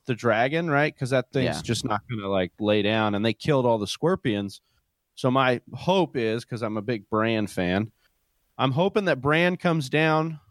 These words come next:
Speaker 1: uh, from the north with Sansa. They come to back up Jon, and Bran somehow saves Jon from getting, like, eaten or burned alive by the dragon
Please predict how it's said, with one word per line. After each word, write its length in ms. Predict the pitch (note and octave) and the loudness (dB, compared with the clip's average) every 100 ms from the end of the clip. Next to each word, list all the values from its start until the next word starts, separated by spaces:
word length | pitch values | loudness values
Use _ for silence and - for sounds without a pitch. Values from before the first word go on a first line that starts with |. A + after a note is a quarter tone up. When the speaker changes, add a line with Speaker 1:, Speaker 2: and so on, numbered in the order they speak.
| _ | _
Speaker 1:
uh, 340 | - A#2+ A#2+ A#2+ | -6 0 2 2
from 220 | - E3 | 0 0
the 60 | D#3+ | 2
north 320 | D3 C#3+ B2 | 2 2 2
with 220 | D#3 - | -2 -2
Sansa. 640 | - D3 C3+ B2+ C#3+ B2+ | -4 0 2 2 2 2
They 100 | B2 | 2
come 220 | A2 C#3 C#3+ | 2 0 2
to 60 | |
back 320 | A2+ A#2+ B2+ D3+ | 2 2 2 0
up 140 | C3+ | -2
Jon, 540 | - A#2+ A2+ A2+ A2+ A2+ _ _ _ _ _ _ | 0 2 4 2 0 -6 _ _ _ _ _ _
and 260 | B2 A#2 A2+ | -2 0 2
Bran 420 | A2+ A#2+ C3+ C#3 | 2 4 4 2
somehow 500 | C3 C#3+ C3 B2+ A#2 | 0 0 0 2 2
saves 500 | A2 - C#3 D3 D3 | 0 0 2 2 0
Jon 460 | - C3 B2+ B2 A#2+ | -2 2 2 2 -2
from 240 | - - | -6 -6
getting, 320 | A#2+ A#2 G#2+ A2+ | -2 0 0 0
like, 220 | G#2 - - | -2 -4 -4
eaten 380 | A#2+ A#2+ A#2+ A2 | -4 -2 0 2
or 100 | G2 | 2
burned 320 | A2+ A2+ A2+ | 2 2 0
alive 560 | G#2 G#2 A2 B2+ C3+ | 0 2 2 0 -2
by 120 | B2 G#2 | -2 -2
the 80 | G2 | -2
dragon 500 | G2+ G#2 A#2+ D#3+ | 0 0 0 -4